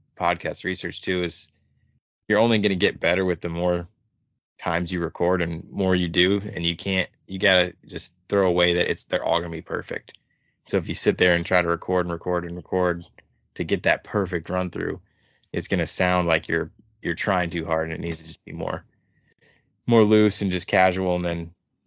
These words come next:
you know, unless, unless you say something like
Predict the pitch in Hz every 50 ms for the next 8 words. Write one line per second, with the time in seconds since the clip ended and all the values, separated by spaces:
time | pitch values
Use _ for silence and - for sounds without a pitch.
0 | _ _ 85 85 85 82 82 82 _ _ _ _ _ _ _ _ _ _ _ _
1 | _ - 95 98 101 107 104 98 - - - - - _ _ _ _ _ _ _
2 | _ _ _ _ _ _ _ _ _ _ _ _ _ _ _ _ - 95 98 104
3 | 101 104 92 85 82 - 104 95 90 - - 92 90 85 - 87 87 82 82 85
4 | - - -